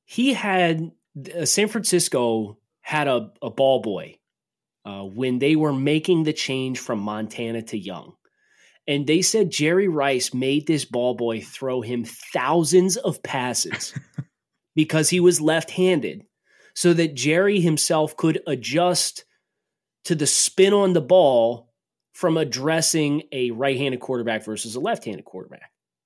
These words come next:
Does that m-, disqualify you or tarnish your value? No. You have a bunch of professional football players. Go hit the jugs.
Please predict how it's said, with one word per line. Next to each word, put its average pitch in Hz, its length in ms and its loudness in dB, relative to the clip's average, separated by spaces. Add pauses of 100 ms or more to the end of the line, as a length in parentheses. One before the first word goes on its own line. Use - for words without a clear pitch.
(1000)
Does 151 220 2
that - 220 2
m-, 214 160 -8 (280)
disqualify 190 920 2
you 123 260 -2
or 143 200 -2
tarnish 196 440 0
your 139 100 0
value? 131 460 -2 (520)
No. 131 460 0 (580)
You 160 140 2
have 151 160 0
a 139 80 2
bunch 156 340 0
of 185 100 -2
professional 180 760 0
football 143 540 2
players. 113 500 -4 (600)
Go 151 180 4
hit 147 220 0
the 123 80 -6
jugs. - 520 -10